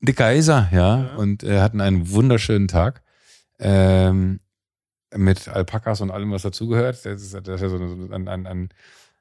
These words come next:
Speaker 1: ein, eine kleine Farm, äh, auf der Insel. Und, äh, es war wirklich, ich bin so richtig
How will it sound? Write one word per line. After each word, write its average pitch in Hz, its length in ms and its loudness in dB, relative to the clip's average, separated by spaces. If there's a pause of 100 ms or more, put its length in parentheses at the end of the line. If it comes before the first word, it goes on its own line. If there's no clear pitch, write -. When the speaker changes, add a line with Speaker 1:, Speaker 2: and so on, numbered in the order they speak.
(180)
Speaker 1:
ein, 95 220 0
eine 90 280 0
kleine 92 280 0
Farm, 110 600 0
äh, 110 260 -2
auf 110 180 -10
der 117 120 -4
Insel. 123 320 -2 (680)
Und, 107 420 0
äh, 101 400 0
es 95 220 -6
war 101 300 0
wirklich, 110 260 -2
ich 104 60 -8
bin 107 100 0
so 104 80 2
richtig 117 520 -2